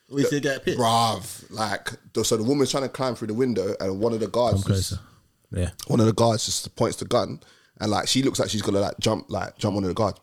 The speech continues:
Speaker 2: Pow.
Speaker 1: Mm.
Speaker 2: Just, you see it clear as day. I'll show you after. Mad still.
Speaker 3: Mad.
Speaker 2: Just shot there, dead.
Speaker 1: Did she deserve it?
Speaker 2: Huh?
Speaker 1: Did she deserve it?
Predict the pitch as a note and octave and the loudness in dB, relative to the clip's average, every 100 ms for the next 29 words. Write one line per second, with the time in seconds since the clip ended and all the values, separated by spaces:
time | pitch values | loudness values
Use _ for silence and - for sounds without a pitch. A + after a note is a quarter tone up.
0 | _ - C#3 A2 D#2+ - _ - A#2 C#3 | _ 0 2 2 0 -8 _ -8 -4 -4
1 | - - - A2 G#2 - C#3 G#2 - - | 0 0 0 -2 0 2 2 0 -2 0
2 | A#2 A2+ G2 - - G#2+ G#2 G2 - F#2 | 2 2 2 0 2 2 0 -2 -4 -10
3 | - - _ _ - G#2 F#2+ E2 - F#2+ | -12 -20 _ _ -8 -2 -2 -4 -4 0
4 | F2+ F2 _ _ G2+ G2 G2 G2 G2 F#2+ | 0 -2 _ _ -2 2 2 2 2 4
5 | - A#2+ G#2 - F#2 G2+ - G#2+ F2+ - | 4 4 2 0 0 2 2 0 0 -2
6 | - _ - - F#2+ G#2 B2+ A#2+ E2 - | -16 _ -12 -6 -2 0 0 0 -4 -12
7 | - - - - _ _ - - - - | -20 -20 -20 -20 _ _ -20 -16 -2 0
8 | - _ _ _ _ _ _ - F#2+ _ | 0 _ _ _ _ _ _ -20 -20 _
9 | - A2+ G2 - G2+ G2+ A2 D3+ A2+ D#2 | -4 -2 0 -2 -2 -2 0 0 0 -6